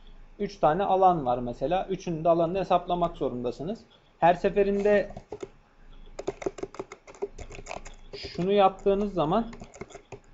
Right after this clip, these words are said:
tekrarlı işlem yapmış olursunuz.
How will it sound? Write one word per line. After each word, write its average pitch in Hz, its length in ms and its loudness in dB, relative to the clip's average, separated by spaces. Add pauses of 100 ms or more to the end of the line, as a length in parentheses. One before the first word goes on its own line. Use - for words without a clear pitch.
(2250)
tekrarlı 180 500 4
işlem 196 340 0
yapmış 147 300 0
olursunuz. 120 460 -8